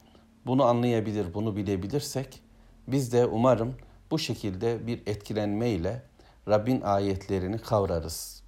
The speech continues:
Düşüncem bu. Aleyhisselatü Vesselam'ın bu sureyi sıklıkla okuduğunu öğreniyoruz, anlıyoruz bu rivayetlerden de.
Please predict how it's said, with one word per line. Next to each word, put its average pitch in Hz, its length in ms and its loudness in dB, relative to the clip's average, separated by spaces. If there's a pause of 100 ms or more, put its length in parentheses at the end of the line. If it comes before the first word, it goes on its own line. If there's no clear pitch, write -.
Düşüncem 117 560 2
bu. 80 180 -8 (840)
Aleyhisselatü 156 500 2
Vesselam'ın 135 760 2
bu 147 60 -4
sureyi 131 380 -2
sıklıkla 131 640 0
okuduğunu 113 540 0
öğreniyoruz, 101 680 -2
anlıyoruz 98 640 0
bu 120 120 2
rivayetlerden 87 960 -2
de. - 40 -18